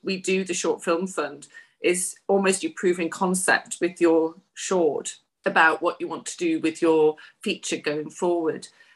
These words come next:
And we've, we've had three iterations of the Film Fund. So if we've just announced our most recent, um, winner of the last, last fund, uh,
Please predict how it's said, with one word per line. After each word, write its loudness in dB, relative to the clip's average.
And 4
we've, 0
we've -2
had 0
three -2
iterations 0
of -2
the 2
Film 0
Fund. -4
So 0
if 2
we've 8
just 2
announced 0
our 4
most -4
recent, 0
um, 0
winner -2
of -2
the 0
last, 0
last 0
fund, -4
uh, 0